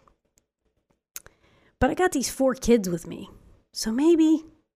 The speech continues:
this isn't a good time for a standoff." I don't know.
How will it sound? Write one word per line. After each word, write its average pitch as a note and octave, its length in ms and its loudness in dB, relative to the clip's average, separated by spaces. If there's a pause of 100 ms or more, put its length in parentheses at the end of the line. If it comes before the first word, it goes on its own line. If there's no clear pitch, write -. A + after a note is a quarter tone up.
(140)
this G#3+ 180 -4
isn't A3+ 200 2
a G3+ 40 0
good F#3+ 200 -2
time G3 260 0
for F#3 140 -8
a - 40 -6
standoff." D#3+ 760 -6 (200)
I A3 200 6
don't F#3+ 220 4
know. E3 340 -10